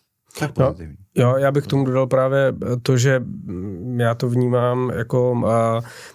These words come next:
Speaker 2: tu, mm, se tomu jako říká multiplikace prostě z jádrové og-, oblasti do těch regionů. A když se podíváme na tu jádrovou oblast, tu hlavní, že jo, tak to je Praha. Ale když se podíváme blíž do těch regionů, tak tam máme,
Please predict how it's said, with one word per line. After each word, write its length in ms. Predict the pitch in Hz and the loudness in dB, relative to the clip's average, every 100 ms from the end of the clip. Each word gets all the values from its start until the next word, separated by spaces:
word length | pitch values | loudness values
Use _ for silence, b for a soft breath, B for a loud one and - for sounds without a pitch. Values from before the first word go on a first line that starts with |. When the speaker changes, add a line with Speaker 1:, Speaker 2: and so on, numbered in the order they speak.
| B | B
Speaker 2:
tu, 380 | 120 123 123 107 | 2 2 2 0
mm, 440 | - 82 78 95 107 | -4 -6 -4 -2 -2
se 100 | 123 | 0
tomu 220 | 107 104 | 2 2
jako 200 | 98 110 | 2 0
říká 240 | - 110 | 0 -2
multiplikace 840 | 104 101 104 101 107 110 107 - | 0 0 -2 -2 0 0 0 0
prostě 320 | 107 107 - 113 | 0 -2 0 2
z 40 | |
jádrové 360 | 107 101 104 110 | 4 2 0 0
og-, 280 | 107 113 - | 0 -2 0
oblasti 420 | 113 113 101 113 | 2 2 2 0
do 60 | |
těch 180 | 110 117 | 2 2
regionů. 440 | 113 107 120 107 101 | 0 2 2 2 0
A 60 | |
když 120 | 107 - | -2 -2
se 80 | |
podíváme 300 | 120 113 110 | -2 0 0
na 80 | 113 | 0
tu 120 | 107 | 0
jádrovou 360 | 110 101 113 117 | 0 0 0 0
oblast, 300 | 104 98 104 | 0 0 0
tu 100 | 120 | -2
hlavní, 340 | 98 90 107 | -4 0 0
že 60 | 110 | 0
jo, 60 | 107 | -2
tak 140 | 104 | -4
to 100 | - | -6
je 60 | 104 | -6
Praha. 380 | 107 101 110 120 B B B | -4 -4 -4 -6 B B B
Ale 140 | 107 | 0
když 160 | 104 104 | 0 0
se 80 | 139 | 0
podíváme 380 | 117 107 110 110 | 0 2 2 0
blíž 180 | 110 | 0
do 100 | 110 | 0
těch 180 | 107 117 | -2 0
regionů, 460 | 117 107 110 113 113 | 0 2 2 2 0
tak 160 | 110 | -2
tam 120 | - 110 | 0 0
máme, 340 | 107 117 117 | 2 2 0